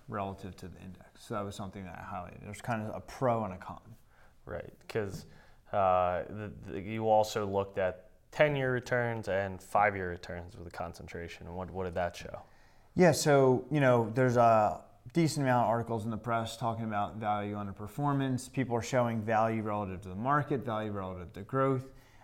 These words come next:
Speaker 1: Um, and so what I did was I just examined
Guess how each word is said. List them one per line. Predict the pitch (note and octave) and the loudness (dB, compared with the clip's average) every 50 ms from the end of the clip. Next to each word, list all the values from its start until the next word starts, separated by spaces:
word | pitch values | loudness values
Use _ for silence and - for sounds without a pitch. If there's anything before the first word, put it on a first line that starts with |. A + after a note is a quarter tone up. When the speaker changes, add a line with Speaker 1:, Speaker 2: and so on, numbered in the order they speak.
| - - | -8 -4
Speaker 1:
Um, | - A2+ A2+ A2+ A2 G#2+ G#2+ G#2 G2+ G2+ G2+ G#2 - - - - - - - - - - | -2 0 0 2 0 0 -2 -2 -4 -4 -6 -8 -12 -16 -12 -8 -8 -8 -8 -10 -10 -6
and | C3+ C3+ B2 G2 A#2+ | -4 -4 -4 -2 0
so | - D3 C3+ C3 | 2 4 4 4
what | B2+ C3 C3+ C3+ | 4 6 6 6
I | C3 | 6
did | A#2+ C3+ C3 | 6 4 4
was | C3 A#2+ | 4 4
I | B2+ A#2+ A#2 | 4 2 2
just | G#2 G#2 G#2+ | 0 -2 -6
examined | G#2+ G#2 A2+ B2 A#2+ A#2 A#2 A#2 A2+ A2+ A2 A2 G#2 G#2 | -6 -4 -2 0 0 0 0 0 -2 -2 -2 -4 -4 -6